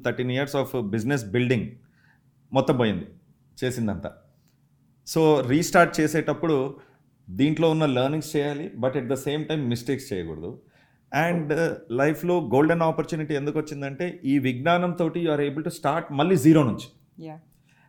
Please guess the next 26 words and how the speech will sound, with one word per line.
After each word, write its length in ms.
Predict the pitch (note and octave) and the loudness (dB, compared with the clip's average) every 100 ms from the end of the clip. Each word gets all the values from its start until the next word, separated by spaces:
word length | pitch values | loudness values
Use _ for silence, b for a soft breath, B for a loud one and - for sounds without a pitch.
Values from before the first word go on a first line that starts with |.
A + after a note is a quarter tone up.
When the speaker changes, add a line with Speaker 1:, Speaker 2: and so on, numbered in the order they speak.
| - F#3 | -8 0
Speaker 1:
So, 220 | F#3 - | 0 2
ఈసారి 400 | D3 F#3+ G#3+ G#3+ | 2 2 4 4
చేసినప్పుడు 880 | F3+ F#3 F#3 F3 F#3 G#3 F#3+ F3+ - b b b - | 4 2 0 -4 0 0 0 -2 -8 b b b -6
ఇట్లా 220 | D3+ G3 | 2 4
ఉండకూడదు, 420 | F3+ E3+ E3+ E3 - | 4 4 2 -2 -4
ఇట్లా 220 | D#3 F3+ | 2 4
ఉండాలి. 300 | D#3 G2 E2 - - _ _ - | 4 2 -4 -10 -20 _ _ -2
ఉండాలి, 400 | F3+ G3 G3 G#3 | 2 6 6 4
but 180 | F3+ G3 D#3+ | 0 -2 -2
most 340 | E3 G#3 G3+ | 0 0 0
importantly 800 | F3+ F3+ F3 E3+ E3 G3 D#3 E3 - _ _ _ _ - | 0 0 0 -2 -2 0 0 -2 -10 _ _ _ _ -8
నా 200 | C#3 D#3+ | -2 -2
పర్సనాలిటీ 500 | D#3 D3 E3+ F3 F3+ | 0 -4 -4 -4 -2
ఎలాంటిదంటే, 840 | E3+ E3 E3 D#3+ D#3 F#3+ D#3 D#3 b b b - | -2 -2 -4 -4 -2 -4 -4 -8 b b b -4
పొద్దుటి 240 | C#3+ F3 | 2 2
నుంచి 180 | F3+ F#3 | 0 -2
సాయంత్రం 380 | E3+ E3 E3 D#3 | -2 -2 -4 -4
వరకు 600 | E3 F3 G3 F3+ - - _ _ - D3 | -4 -4 -6 -6 -12 -20 _ _ -8 -2
I 40 | |
only 340 | D#3+ E3+ G3 G3+ | 0 0 4 4
want 200 | F3 F3 | 4 2
to 80 | |
do 100 | F3 | 0
what 200 | F#3+ C#3+ | 2 2
I 100 | C#3+ | 0
love. 240 | B2 F#2 | -2 -2